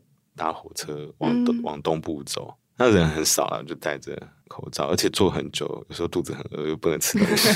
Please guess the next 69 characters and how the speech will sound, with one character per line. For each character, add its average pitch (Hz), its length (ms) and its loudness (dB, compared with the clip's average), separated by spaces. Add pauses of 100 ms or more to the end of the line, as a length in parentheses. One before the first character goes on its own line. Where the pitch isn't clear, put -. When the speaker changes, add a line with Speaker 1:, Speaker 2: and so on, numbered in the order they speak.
(140)
Speaker 2:
<laughs> - 120 -4
Speaker 1:
那 - 80 0
个 95 80 4
时 87 160 4
候 92 100 4 (460)
很 82 200 0
惨。 - 220 -2 (600)
但 135 120 4
我 95 100 6
的 85 140 2
确 95 260 6
也 76 160 -4
是 82 220 0
会 85 180 2
很 71 140 -4
想 71 140 -2
往 69 140 -4
外 73 160 -2
走。 - 260 -8 (920)
Speaker 2:
那 254 280 4 (360)
因 269 140 6
为 277 140 8
其 254 120 -2
实 208 80 6
刚 202 120 4
刚 220 80 6
有 180 100 4
稍 196 140 2
微， 175 200 4 (280)
呃， 175 260 4
聊 165 180 4
到 175 220 6 (160)
高 180 220 6
流 170 180 2
卡 - 160 -8
夫 - 160 -14
卡 - 220 -8
嘛， - 340 -8
对 196 140 2
于 - 20 4
阿 180 160 4
卡 180 180 -6
来 - 140 -2
说， 185 160 -2
你 175 80 4
对 220 100 2
新 208 220 2
空 180 280 2
间 175 200 -2
有 180 100 -2
什 180 120 -6
么 185 80 -4
样 185 100 2
的 185 60 -2
想 - 180 -6
象 180 180 -2
或 180 80 -2
期 - 180 -8
待？ 196 100 -2
虽 240 100 -2
然 247 60 2
刚 254 120 2
刚 208 80 2
有 - 80 -6
提 - 160 -10
到 185 200 0
一 180 60 -4
点， - 280 -12
但， 185 200 2